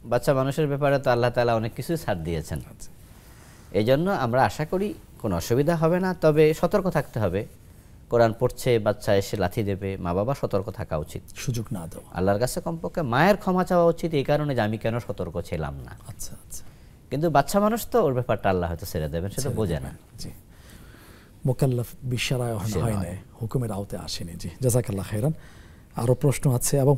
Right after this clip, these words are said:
Speaker 2: প্রস্তাবনা আছে এই ব্যাপারে, আপনার প্রস্তাবনা কি আমরা শুনবো ইনশাআল্লাহ। আরেকজন দর্শক অপেক্ষা করছেন, দেখে আসি কি প্রশ্ন নিয়ে অপেক্ষা করছেন।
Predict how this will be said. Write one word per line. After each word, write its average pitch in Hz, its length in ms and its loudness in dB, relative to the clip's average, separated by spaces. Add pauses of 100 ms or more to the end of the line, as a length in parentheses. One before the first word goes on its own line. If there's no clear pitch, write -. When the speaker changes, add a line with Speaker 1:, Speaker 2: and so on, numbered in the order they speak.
Speaker 2:
প্রস্তাবনা 160 520 4
আছে 95 240 -2
এই 113 80 -2
ব্যাপারে, 123 280 0
আপনার 196 340 2
প্রস্তাবনা 143 540 2
কি 214 140 -4
আমরা 127 220 0
শুনবো 135 320 4
ইনশাআল্লাহ। 127 480 2 (500)
আরেকজন 139 240 6
দর্শক 147 280 4
অপেক্ষা 170 280 4
করছেন, 175 360 2
দেখে 139 240 -2
আসি 123 240 -4
কি 131 140 -6
প্রশ্ন 120 360 -4
নিয়ে 107 280 -2
অপেক্ষা 110 340 -4
করছেন। - 340 -6